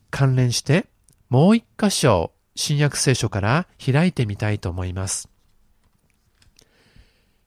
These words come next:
ピリピ人への手紙二章の六節から八節をお読みします。ピリピ二章の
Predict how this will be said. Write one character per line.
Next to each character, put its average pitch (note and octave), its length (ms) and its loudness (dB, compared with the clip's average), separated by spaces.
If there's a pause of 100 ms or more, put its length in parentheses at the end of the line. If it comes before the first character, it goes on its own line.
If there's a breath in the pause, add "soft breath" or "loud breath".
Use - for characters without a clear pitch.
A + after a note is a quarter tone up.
ピ E3 140 4
リ G#3 120 6
ピ A3 140 2
人 E3+ 220 0
へ C3+ 100 2
の B2+ 140 0
手 B2 180 -6
紙 A#2+ 340 0 (260)
二 C3+ 100 2
章 G2 340 0
の C3 220 2 (340 soft breath)
六 B2+ 200 0
節 - 340 -2
か C#3 160 -2
ら E3+ 180 0 (220)
八 A3 160 0
節 - 500 -2
を F#3+ 220 2 (160)
お A#2 60 -2
読 G2 180 -2
み D3+ 240 -4
し - 200 -12
ま F#2 140 -6
す。 - 320 -12 (920)
ピ C3+ 100 0
リ A#2+ 120 0
ピ A2 220 -6
二 C3 120 0
章 G#2+ 280 -2
の D#3 220 -2